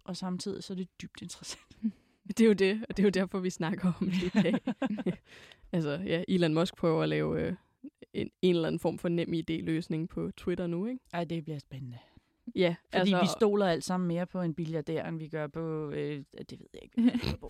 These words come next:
Speaker 1: altså.
Speaker 2: <laughs> Den, øh, det er spændende at se, hvor den lander i hvert fald.
Speaker 1: Mhm.
Speaker 2: Og det, øh, og det er jo nok også der, altså, det er jo derfor, det ikke kan lade sig gøre. Øh.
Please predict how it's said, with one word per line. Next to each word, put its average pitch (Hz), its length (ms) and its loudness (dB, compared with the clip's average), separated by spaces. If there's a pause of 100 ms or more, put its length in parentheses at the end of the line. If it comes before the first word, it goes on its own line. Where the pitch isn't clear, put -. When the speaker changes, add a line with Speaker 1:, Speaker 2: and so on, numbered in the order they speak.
Speaker 1:
altså. - 420 -6 (260)
Speaker 2:
<laughs> - 420 -6
Den, 208 160 6
øh, 208 240 8
det 247 200 8
er 226 380 4
spændende 269 400 2
at 254 60 0
se, 240 200 0
hvor 185 180 -2 (120)
den 202 180 4
lander 156 300 -4
i 160 80 0
hvert 117 200 -4 (100)
fald. 165 120 0
Speaker 1:
Mhm. 180 80 -2
Speaker 2:
Og 165 80 -4 (100)
det, 170 220 2
øh, 165 220 2 (380)
og 180 80 -6
det 180 60 2
er - 20 6
jo 175 80 4
nok 175 160 0
også 185 200 -2
der, 180 80 -2 (100)
altså, 185 180 -4
det - 100 -10
er 165 40 -2
jo 160 60 -4
derfor, - 280 -6
det - 80 -4
ikke - 120 -12
kan - 120 -10
lade - 140 -10
sig - 120 -12
gøre. - 200 -10 (840)
Øh. 185 300 -6